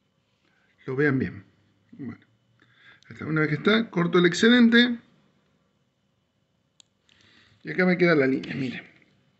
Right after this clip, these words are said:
Ahí me quedo con una pata larga, porque yo lo hice sin cortar el nylon, ¿ven? Me quedó un nylon largo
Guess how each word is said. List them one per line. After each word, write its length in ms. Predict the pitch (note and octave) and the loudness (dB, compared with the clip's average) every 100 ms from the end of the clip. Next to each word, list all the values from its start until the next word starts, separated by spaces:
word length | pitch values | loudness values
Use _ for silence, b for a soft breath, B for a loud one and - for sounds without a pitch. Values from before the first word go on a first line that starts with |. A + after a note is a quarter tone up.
| _ _ _ _ _ _ b b b | _ _ _ _ _ _ b b b
Ahí 120 | - D#3 | -8 -2
me 140 | E3 | 2
quedo 200 | C#3+ C3+ | 4 4
con 120 | C#3+ | 2
una 180 | D#3+ E3 | 2 4
pata 260 | F3+ F3+ F#3+ | 4 4 6
larga, 340 | A3 G#3+ G3+ | 6 6 4
porque 200 | E3 C#3 | 2 0
yo 100 | E3+ | 2
lo 80 | E3+ | 2
hice 180 | E3+ C#3 | 2 0
sin 220 | F#3+ F#3 | 0 2
cortar 340 | F#3+ F3+ G3+ | 2 2 4
el 140 | G3 G#3+ | 4 4
nylon, 460 | A3 A3 A3+ A#3 | 4 4 4 2
¿ven? 400 | F#3 A3 A#3+ A3+ - | 2 4 2 -2 -10
Me 120 | - | -12
quedó 180 | - D3+ | -4 -2
un 160 | D#3+ F3 | 0 4
nylon 360 | F#3 G3 G3+ | 4 4 4
largo 440 | A3 G#3+ A3 D#4+ | 6 6 6 2